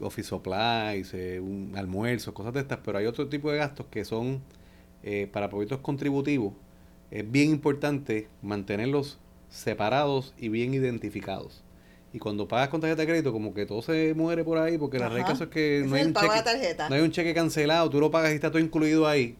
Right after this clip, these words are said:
Speaker 1: y ahí pierdes un poco de control en cuanto a la contabilidad de las transacciones que
Speaker 2: Correcto.
Speaker 1: sucedieron dentro de esa tarjeta de crédito.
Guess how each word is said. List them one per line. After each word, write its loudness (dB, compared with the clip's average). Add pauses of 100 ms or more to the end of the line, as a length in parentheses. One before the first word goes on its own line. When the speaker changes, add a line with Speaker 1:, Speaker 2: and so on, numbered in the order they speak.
Speaker 1:
y -6
ahí 0
pierdes 0
un -4
poco -2
de -2
control -2 (480)
en -8
cuanto -4
a 0
la 0
contabilidad 0
de 2
las -2
transacciones -6
que -12
Speaker 2:
Correcto. -6
Speaker 1:
sucedieron 0
dentro -2
de 0
esa -8
tarjeta -4
de -4
crédito. -10